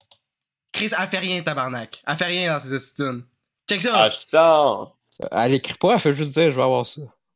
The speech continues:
Speaker 1: Check ça. Check ça! Regarde, elle a un producteur à chaque petite tune. Esti, elle a un gars différent à chaque petite affaire.
Speaker 3: Exactement.
Speaker 2: <laughs>
Speaker 1: C'est pas de la qualité.
Speaker 2: Euh.
Speaker 1: C'est des
Speaker 2: De, de
Speaker 1: connexions
Speaker 2: quoi
Speaker 1: d'industrie.
Speaker 2: exactement ?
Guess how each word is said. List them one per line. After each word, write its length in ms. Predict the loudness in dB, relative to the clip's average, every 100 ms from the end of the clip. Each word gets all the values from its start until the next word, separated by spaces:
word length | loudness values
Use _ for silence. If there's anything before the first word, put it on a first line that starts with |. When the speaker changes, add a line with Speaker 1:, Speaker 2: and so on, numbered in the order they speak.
| _ _ -6
Speaker 1:
Check 120 | -4
ça. 300 | -2 -4 -8 _ _ _ _ _ _ -6
Check 140 | -4
ça! 240 | -2 -2 -6 -14 _ _ _ _ _ _ -20 _ _
Regarde, 200 | -4 -2
elle 100 | -2
a 80 | -2
un 60 | -4
producteur 440 | -4 -4 -4 -2
à 120 | -2
chaque 240 | -4 -6 -6
petite 220 | -8 -4
tune. 260 | -2 -2
Esti, 260 | -2 -4 -2
elle 120 | -2
a 60 | 0
un 140 | -2 -2
gars 120 | -4
différent 380 | -4 -4 -2 -4
à 80 |
chaque 180 | -4 -4
petite 220 | -4 -4
affaire. 460 | -2 -2 -2 -2 -6 _ _ _ _ _ -20 _ _ -16 -16 _ _
Speaker 3:
Exactement. 420 | -8 -6 -4 -4
Speaker 2:
<laughs> 100 | -2 -4 -2 -2 -6 -12 _ -12 -10 -4
Speaker 1:
C'est 300 | -2 0 0
pas 140 | 0
de 40 | 0
la 120 | -2
qualité. 340 | -2 -4 0 2
Speaker 2:
Euh. 220 | 2 0 -8 -20 _ _ _
Speaker 1:
C'est 140 | -4
des 80 | 4
Speaker 2:
De, 60 | 6
de 40 |
Speaker 1:
connexions 340 | 8 6 8 10
Speaker 2:
quoi 80 | 10
Speaker 1:
d'industrie. 360 | 8 6 2 2
Speaker 2:
exactement ? 360 | 0 -2 -2